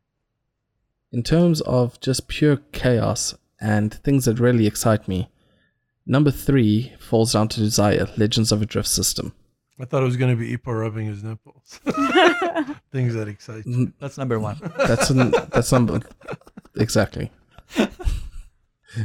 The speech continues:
Speaker 1: When I first played Desire, I had no idea what was going on, but I just knew the game was so cool. I could, I could pick up things, I could kill each other. Oh,
Speaker 3: <laughs> So
Speaker 1: what, what a,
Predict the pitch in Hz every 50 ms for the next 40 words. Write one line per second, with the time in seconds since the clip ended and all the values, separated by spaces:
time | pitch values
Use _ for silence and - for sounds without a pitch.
0 | 101 - _ _ _ _ _ _ _ _ _ - - _ _ _ - _ _ -
1 | 135 143 151 151 156 151 139 - 151 139 131 - - - 120 113 110 113 - 110
2 | 107 107 104 104 101 113 - _ _ _ _ _ _ _ _ _ _ 127 131 131
3 | 120 117 113 113 117 117 113 110 110 110 107 107 113 - - 107 104 - - -
4 | 107 107 107 104 104 104 101 - _ _ - 104 - - 104 123 120 113 - -
5 | 139 135 131 127 123 120 123 - 135 139 135 131 139 139 - - - 190 190 160
6 | 147 - - - 185 185 175 147 139 139 - - 139 127 - - - - - -
7 | _ _ _ - 143 - - - - - _ _ - 175 - - 185 - - -
8 | - - 180 175 165 165 165 156 - - - 135 - - 117 - - _ _ _
9 | _ _ _ - _ _ _ _ _ - - - 175 170 170 165 - - 175 165
10 | 160 160 160 160 156 156 - - - - - - - - 453 - 659 - - 110
11 | 110 - - - - - - - - _ _ _ _ _ 139 156 190 202 202 -
12 | 170 185 190 202 190